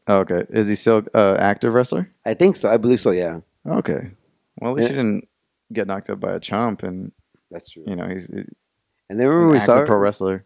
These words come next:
Speaker 2: remember we saw her before anybody knew who she was 'cause she was a strike, at the end, Strike Strikeforce champion.
Speaker 1: Oh, yeah, yeah, yeah, yeah. Yeah.
Speaker 2: And the security guards didn't let her in.
Speaker 1: Yeah, yeah.
Speaker 2: They
Speaker 1: Yeah,
Speaker 2: better
Speaker 1: this
Speaker 2: tell
Speaker 1: is,
Speaker 2: him
Speaker 1: this is
Speaker 2: who
Speaker 1: before
Speaker 2: she
Speaker 1: people knew.
Speaker 2: was.
Speaker 1: <laughs> Yeah,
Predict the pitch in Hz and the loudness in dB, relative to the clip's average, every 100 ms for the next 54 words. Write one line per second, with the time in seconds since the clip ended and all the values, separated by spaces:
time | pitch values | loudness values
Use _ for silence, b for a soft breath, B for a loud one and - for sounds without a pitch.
0 | 117 - 120 127 127 123 107 117 117 113 | -10 0 4 4 4 4 4 2 2 0
1 | - - 113 113 110 110 110 107 95 104 | -6 -6 0 2 4 2 2 0 0 -2
2 | - 101 104 98 87 101 - - 98 90 | -4 -10 -6 -6 -2 -4 -4 -16 -16 -14
3 | - 113 92 104 104 - 110 - 104 101 | -6 -6 -2 -2 0 -2 -6 -4 -4 -2
4 | 101 104 101 101 101 101 98 98 98 95 | -4 -4 -2 2 2 4 2 0 0 0
5 | 92 90 95 _ _ 92 90 87 _ _ | -2 -2 -6 _ _ -8 -8 -10 _ _
6 | _ _ 101 98 - 113 110 107 107 104 | _ _ -18 -16 -6 -2 -2 0 0 0
7 | 101 104 110 113 _ - 180 170 98 - | 0 0 -2 -4 _ 0 2 2 -2 -4
8 | 104 110 110 92 104 120 113 107 123 123 | 2 4 2 -2 0 4 4 4 4 6
9 | 127 135 131 127 135 127 135 143 123 127 | 4 4 0 2 4 4 4 6 6 6
10 | 113 90 - 135 - 175 160 202 196 | 4 0 0 0 2 2 2 2 0